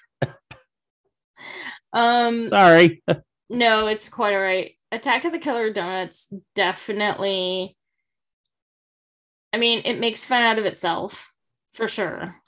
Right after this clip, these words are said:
Speaker 1: Oh, oh, yes. There's,
Speaker 2: But
Speaker 1: yeah,
Speaker 2: the
Speaker 1: nobody's
Speaker 2: twists,
Speaker 1: taking this seriously. Yeah.
Speaker 2: the twists that the movie takes, like, no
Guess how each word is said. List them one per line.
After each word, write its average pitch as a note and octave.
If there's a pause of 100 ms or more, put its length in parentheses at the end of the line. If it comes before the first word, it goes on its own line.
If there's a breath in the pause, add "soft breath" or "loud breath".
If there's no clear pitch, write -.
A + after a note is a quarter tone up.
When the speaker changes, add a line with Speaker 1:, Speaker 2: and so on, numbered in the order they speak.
(440 loud breath)
Speaker 1:
Oh, C#3 (120)
oh, G#2+ (160)
yes. B2
There's, D3
Speaker 2:
But C4
Speaker 1:
yeah, E2
Speaker 2:
the G2+
Speaker 1:
nobody's C3+
Speaker 2:
twists, F4
Speaker 1:
taking A2
this F2+
seriously. E2+
Yeah. G2+
Speaker 2:
the C4+
twists - (120)
that A3 (340)
the G#3+
movie G#3+
takes, A3
like, A#3+
no A4